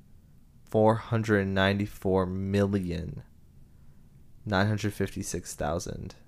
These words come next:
four hundred eighty-nine animals killed.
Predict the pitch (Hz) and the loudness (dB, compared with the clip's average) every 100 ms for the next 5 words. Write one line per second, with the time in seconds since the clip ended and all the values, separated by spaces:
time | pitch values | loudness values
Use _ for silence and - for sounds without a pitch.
0 | - - - - - 101 101 95 95 - | -20 -20 -20 -20 -10 -4 -4 -4 -6 -6
1 | 55 58 50 - - - - - - - | -6 -6 -8 -8 -12 -16 -20 -20 -20 -20
2 | - - - 90 92 95 98 104 - - | -20 -20 -10 -4 -2 -2 -4 -6 -12 -20
3 | - - - - 139 | -20 -18 -14 -12 -14